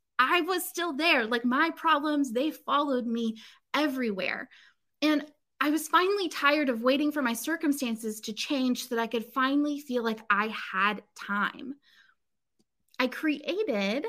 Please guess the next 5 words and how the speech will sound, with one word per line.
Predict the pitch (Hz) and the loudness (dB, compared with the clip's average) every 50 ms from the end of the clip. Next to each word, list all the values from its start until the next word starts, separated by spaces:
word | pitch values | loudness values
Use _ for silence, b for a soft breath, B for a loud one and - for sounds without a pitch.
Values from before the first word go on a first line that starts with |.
| - - _ _ _ - _ _ _ _ _ _ _ _ _ _ _ _ _ _ _ - | -10 -12 _ _ _ -20 _ _ _ _ _ _ _ _ _ _ _ _ _ _ _ 0
the | 277 285 | 0 0
Perfect | 285 - - 277 269 269 - 262 254 254 - - - | 0 0 0 0 0 2 0 -2 -2 -2 -8 -14 -6
Balance | - 220 220 220 214 202 196 - - | -2 -2 0 0 0 -4 -4 -6 -6
Method | 214 202 208 214 - - 294 349 370 349 370 B B B B B B _ _ _ - | -4 -4 -4 -6 -6 -6 -4 -4 -4 -6 -8 B B B B B B _ _ _ 0
out | 262 302 339 359 359 311 - - - | 4 6 6 6 6 4 -2 -6 -12